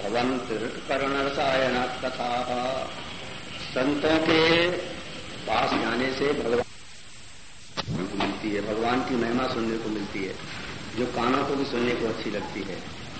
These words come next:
और उसको सुनने से भगवान के चरणों में रति और प्रीति भक्ति उत्पन्न हो जाती है।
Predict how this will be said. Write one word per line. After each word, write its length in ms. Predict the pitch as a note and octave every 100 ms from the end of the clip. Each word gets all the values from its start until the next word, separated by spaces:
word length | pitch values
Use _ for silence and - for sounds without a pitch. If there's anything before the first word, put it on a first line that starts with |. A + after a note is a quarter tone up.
| -
और 100 | A#2+
उसको 540 | - C3+ C#3 - C3 A2+
सुनने 300 | A2+ A2+ G#2+
से 360 | A2 A#2 D#3+
भगवान 420 | D3+ A2+ A2 A2
के 240 | A2+ A2 G#2
चरणों 280 | G#2+ A2+ B2+
में 200 | F3+ E3
रति 320 | A2 C3 C#3
और 160 | B2
प्रीति 540 | G#2+ A#2 B2+ - F#3+ D#3+
भक्ति 220 | - F3
उत्पन्न 360 | D3 - A2+ G#2+
हो 100 | G2+
जाती 320 | G#2 G2 G#2
है। 160 | G2